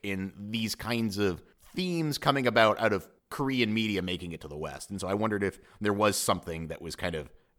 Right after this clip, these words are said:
going on in relation to that. But yeah, I mean, other than that, you know, that was, that was kind of like, okay, Squid Game, I watched it. Um, so, and then I have been watching anime, but, uh, I, I've been watching Hajime no Ippo.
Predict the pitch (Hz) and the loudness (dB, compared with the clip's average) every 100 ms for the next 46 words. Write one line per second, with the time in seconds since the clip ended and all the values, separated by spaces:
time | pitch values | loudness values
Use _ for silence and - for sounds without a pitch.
0 | 90 - 98 90 85 87 85 78 80 76 | -4 2 2 2 0 0 2 0 -6 -8
1 | 76 76 76 - 65 65 131 _ - 196 | -6 -6 -8 -12 -16 -16 -18 _ 0 6
2 | 240 98 - 143 170 156 208 190 170 170 | 6 6 4 4 8 8 8 6 6 6
3 | 175 170 143 135 139 - 151 151 135 160 | 4 4 6 4 2 4 6 6 6 6
4 | 160 - 151 135 117 120 - 127 151 - | 6 6 6 6 6 2 4 4 4 2
5 | - 180 147 170 185 170 120 123 - 156 | 2 4 6 6 6 6 8 6 2 -4
6 | - _ - 123 120 113 110 107 110 117 | -6 _ 4 8 10 10 8 6 2 -4
7 | _ - 120 107 104 - - _ - 143 | _ 4 8 10 8 4 -18 _ 4 8
8 | 131 120 135 120 117 107 - 101 92 92 | 10 10 10 8 10 10 10 4 4 4
9 | 92 90 - 82 80 92 80 78 - - | 4 2 2 0 2 0 2 0 -2 0
10 | 92 - - - 120 135 147 139 - 120 | 0 0 -4 4 6 10 12 12 10 6
11 | 113 113 - _ - - 139 131 117 107 | 4 0 -6 _ 0 6 6 8 6 6
12 | 98 87 80 69 | 4 2 -2 -2